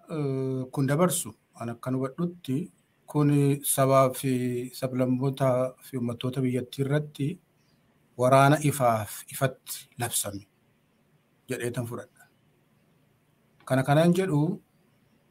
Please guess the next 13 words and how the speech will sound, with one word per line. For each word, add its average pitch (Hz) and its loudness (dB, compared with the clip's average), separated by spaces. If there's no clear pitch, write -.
biyyattii 151 2
kee-, 160 0
sana 135 0
keessatti 143 -6
yookaan 139 2
Itoophiyaa 123 -2
political 175 4
documentiin 147 2
yookaan 131 0
legaaliin 131 2
kan 127 0
ta'e, 120 0
kan 120 -2